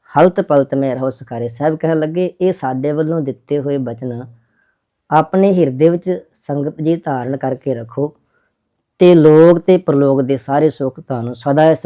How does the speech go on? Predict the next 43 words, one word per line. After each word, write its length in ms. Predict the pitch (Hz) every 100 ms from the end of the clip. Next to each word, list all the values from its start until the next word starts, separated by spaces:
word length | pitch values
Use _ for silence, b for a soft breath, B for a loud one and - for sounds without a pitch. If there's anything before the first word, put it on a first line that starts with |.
| 135
ਅਟਾਰੀ 320 | 120 117 117
ਵਿੱਚੋਂ, 340 | 113 113 117 -
ਇਸ 200 | 143 139
ਮਹਿਲ 240 | 120 120
ਵਿੱਚੋਂ 260 | 113 117 117
ਮਿਲਦੇ 380 | 113 107 110 123
ਰਹਿਣਗੇ। 360 | 120 120 123 123 -
ਕਿਸੇ 280 | 139 160 156
ਗੱਲ 240 | 135 120
ਦੀ 100 | 117
ਚਿੰਤਾ 360 | 117 113 117 113
ਨਾ 120 | 110
ਕਰਨੀ।" 280 | 107 101 101 _ _ _ _ -
ਇਸ 100 | 170
ਤਰ੍ਹਾਂ 240 | - 185 185
ਧੰਨ 220 | 165 139
ਸ਼੍ਰੀ 260 | 123 131 123
ਗੁਰੂ 180 | 127
ਹਰਗੋਬਿੰਦ 520 | 117 113 120 120 117 117
ਸਾਹਿਬ 220 | 117 113
ਮਹਾਰਾਜ 300 | 110 110 104
ਜੀ 120 | 107
ਨੇ 160 | 107 110 _ _ _
ਇਸ 200 | 151 151
ਪਵਿੱਤਰ 460 | - 143 135 - 147
ਸਥਾਨ 400 | - 135 123 117
ਤੇ 200 | 117 113 _ _
ਵਰ 280 | 117 123 143
ਬਖਸ਼ਿਸ਼ 420 | 147 151 - 139
ਕੀਤੇ 320 | - 107 - 101
ਹਨ 180 | 98 104 _ _ _ _ _ _ _ _
ਤੇ 240 | - 170 165
ਬਚਨ 360 | 156 147 147 180
ਕੀਤੇ 340 | 175 127 139
ਕਿ 140 | 139 143
ਜਿਹੜਾ 280 | 131 139 139
ਵੀ 120 | 127
ਇੱਥੇ 200 | 117 127
ਆਣ 180 | 113 113
ਕੇ 180 | 117
ਅਰਦਾਸ 340 | 113 113 110 110
ਬੇਨਤੀ 360 | 110 113 107
ਕਰੇਗਾ 460 | 107 110 123 120 117